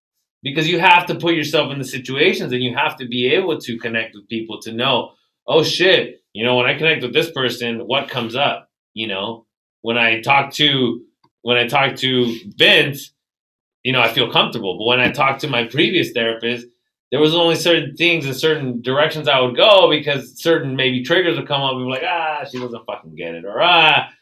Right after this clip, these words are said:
she's being condescending," you know, or whatever, you know? And so th-, that stuff comes up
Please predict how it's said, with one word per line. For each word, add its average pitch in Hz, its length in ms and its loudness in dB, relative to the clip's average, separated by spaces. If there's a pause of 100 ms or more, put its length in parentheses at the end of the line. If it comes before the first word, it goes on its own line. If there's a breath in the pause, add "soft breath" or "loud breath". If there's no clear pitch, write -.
(180 loud breath)
she's 131 200 -10
being 135 200 -2
condescending," 113 800 -4
you 147 140 4
know, 151 160 4
or 143 120 4
whatever, 123 720 -2
you 117 140 -4
know? 117 380 -2 (320)
And 123 140 -4
so 131 200 2
th-, 143 200 2
that 147 240 2
stuff - 300 0
comes 131 220 -4
up 123 300 -2